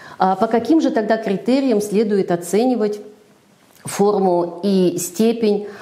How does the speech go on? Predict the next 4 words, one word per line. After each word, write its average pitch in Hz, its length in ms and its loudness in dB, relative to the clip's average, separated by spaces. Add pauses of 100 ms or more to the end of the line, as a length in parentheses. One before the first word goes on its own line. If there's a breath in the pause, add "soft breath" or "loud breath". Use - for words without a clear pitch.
патологии 196 920 2 (140)
нарушенности 180 720 0
человеческих 170 580 -2
связей? 139 640 -4